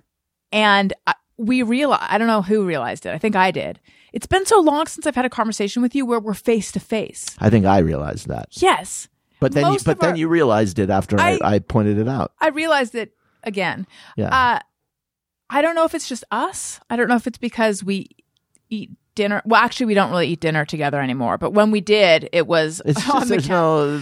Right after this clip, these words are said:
Speaker 2: there's no point
Speaker 1: When
Speaker 2: in the
Speaker 1: you're
Speaker 2: day when you're facing each other.
Speaker 1: When you're raising little kids, most of your conversations are not eye to eye, face to face.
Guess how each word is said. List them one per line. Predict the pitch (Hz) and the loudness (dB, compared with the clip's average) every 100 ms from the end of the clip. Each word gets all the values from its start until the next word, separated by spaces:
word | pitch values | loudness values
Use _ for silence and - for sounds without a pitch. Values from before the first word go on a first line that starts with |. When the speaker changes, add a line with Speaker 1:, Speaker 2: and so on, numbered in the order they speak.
| 131 | -2
Speaker 2:
there's | 156 147 170 | 0 0 2
no | 165 156 | 2 0
point | - 135 139 131 | -2 -2 0 0
Speaker 1:
When | 339 | 0
Speaker 2:
in | - | 2
the | |
Speaker 1:
you're | 349 | 0
Speaker 2:
day | - 110 107 | 2 2 2
when | 101 98 | 2 0
you're | 95 | -2
facing | 87 101 90 95 | 0 0 0 -2
each | 87 - | -4 -4
other. | 85 80 | -4 -2
Speaker 1:
When | 330 339 | -2 0
you're | 359 | 0
raising | 311 349 381 359 | 0 -2 -4 -4
little | 339 | -4
kids, | - 359 381 | -2 -6 -4
most | 294 294 | -2 -2
of | - | -4
your | 320 | -6
conversations | 320 302 - 311 - 277 | -4 -4 -4 -6 -4 -2
are | 247 | 2
not | 233 233 240 254 - | 2 4 4 2 -2
eye | 226 226 | -2 0
to | 214 202 | -2 0
eye, | 226 214 | 0 0
face | 226 208 | -4 -6
to | 214 | -8
face. | 277 330 - - | -6 -6 -8 -16